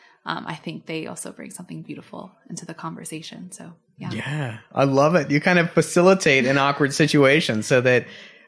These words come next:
Speaker 2: somebody has to talk or the Holy Spirit comes in.
Speaker 1: Yeah.
Speaker 2: You know, that, that silence allows him to move too, which is beautiful.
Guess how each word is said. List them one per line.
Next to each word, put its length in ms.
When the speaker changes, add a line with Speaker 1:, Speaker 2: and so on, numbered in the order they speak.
Speaker 2:
somebody 420
has 180
to 80
talk 340
or 140
the 100
Holy 260
Spirit 340
comes 260
in. 280
Speaker 1:
Yeah. 240
Speaker 2:
You 80
know, 180
that, 260
that 200
silence 340
allows 320
him 200
to 100
move 260
too, 300
which 180
is 100
beautiful. 640